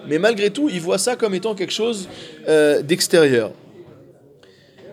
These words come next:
Et ce qu'on appelle nifdal, et on a déjà vu que ce inyan de nifdal, c'est vraiment, euh, ce, le, le mot, euh, qui chez le Maharal décrit la dimension,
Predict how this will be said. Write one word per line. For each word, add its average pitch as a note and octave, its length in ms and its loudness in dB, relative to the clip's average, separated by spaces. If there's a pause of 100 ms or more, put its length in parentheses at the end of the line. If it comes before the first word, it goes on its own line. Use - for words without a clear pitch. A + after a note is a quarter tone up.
Et D#3+ 180 2
ce D3+ 100 -6
qu'on E3+ 80 2
appelle A3+ 300 6
nifdal, F#3+ 580 2
et - 40 -12
on D3+ 100 -4
a D#3 60 -2
déjà D#3+ 160 -2
vu F#3+ 140 -8
que F#3+ 100 -6
ce F3 120 -8
inyan F3 180 -2
de C#3+ 120 -6
nifdal, C#3+ 460 0
c'est F3+ 180 -4
vraiment, D#3+ 440 -4
euh, C#3+ 120 -4
ce, C3 180 -10
le, C3+ 140 -6
le B2+ 140 0
mot, F#3+ 340 2 (320)
euh, C3+ 140 0
qui - 160 -8
chez E3+ 160 4
le D3+ 100 4
Maharal D3+ 540 2 (360)
décrit D3 360 -2
la D3 260 4
dimension, D3+ 720 -4